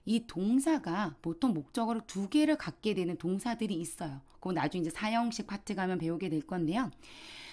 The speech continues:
간접 목적어, 직접 목적어 이렇게 두 가지 목적을, 목적어를 가지게 되거든요. 간접 목적어는 누구에게,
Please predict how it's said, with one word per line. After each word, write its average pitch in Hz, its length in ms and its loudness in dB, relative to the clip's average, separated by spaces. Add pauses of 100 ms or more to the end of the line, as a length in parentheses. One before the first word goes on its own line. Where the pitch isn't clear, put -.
(120)
간접 226 440 6
목적어, 240 600 6
직접 - 380 0
목적어 247 280 4
이렇게 - 140 -8
두 180 240 -4
가지 294 320 4
목적을, 185 460 -2 (200)
목적어를 214 600 0
가지게 185 500 -2
되거든요. 170 600 -2 (420)
간접 190 400 2
목적어는 196 840 2
누구에게, 160 960 -4